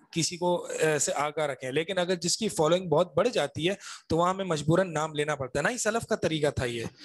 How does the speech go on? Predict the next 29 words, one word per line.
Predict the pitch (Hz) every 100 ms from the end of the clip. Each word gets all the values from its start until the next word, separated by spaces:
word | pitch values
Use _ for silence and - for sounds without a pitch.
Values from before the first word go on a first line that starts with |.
| - - -
सलफ़ | 190 214 214
का |
तरीका | 208 208 214
ये | 214 240
नहीं | 254
था | 220
कि | 220 202
एक | 208
एक | 202
नाम | 185 196
लेके, | 196 196
"जी | 196 214
इसको | 208 220
नहीं | 202
सुने, | 208
उसको | 196 -
नहीं | 202 196
सुने, | 202 196
उसको | 190
नहीं | 202 196
सुने, | 190
उसको" | 175 - -
नहीं, | 156 147
ऐसा | 151
नहीं | 165
करते | 160 127 117 113
थे। | - - - -
क्यों? | 254 269
क्योंकि | 269 247 247 247